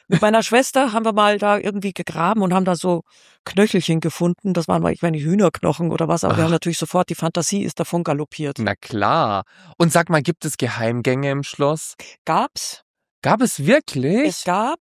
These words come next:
Speaker 1: der ist zugemauert, den hat mein Vater zugemauert. Der ging, der ging irgendwie, äh, ins Dorf und war aber total verfallen.
Speaker 2: Also man konnte dann quasi durch diesen Gang ins Dorf raus
Speaker 1: Vom
Speaker 2: flüchten
Speaker 1: Keller
Speaker 2: eigentlich.
Speaker 1: ins Dorf raus, ja. Ich glaub, das hat
Speaker 2: Mhm.
Speaker 1: bald wahrscheinlich jeder,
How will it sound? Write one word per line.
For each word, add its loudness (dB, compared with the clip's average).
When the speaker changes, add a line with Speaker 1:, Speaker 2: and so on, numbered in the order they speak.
Speaker 1:
der 0
ist -4
zugemauert, 2
den -4
hat -6
mein -2
Vater -4
zugemauert. -2
Der 0
ging, -2
der -2
ging 2
irgendwie, 2
äh, 0
ins -4
Dorf 0
und 0
war 4
aber 2
total -2
verfallen. -6
Speaker 2:
Also 0
man 4
konnte 2
dann 0
quasi 0
durch 0
diesen -2
Gang 2
ins -4
Dorf 2
raus 2
Speaker 1:
Vom 0
Speaker 2:
flüchten 4
Speaker 1:
Keller 2
Speaker 2:
eigentlich. 2
Speaker 1:
ins -6
Dorf -2
raus, -4
ja. -2
Ich -10
glaub, -6
das -6
hat -6
Speaker 2:
Mhm. -2
Speaker 1:
bald -4
wahrscheinlich -8
jeder, -4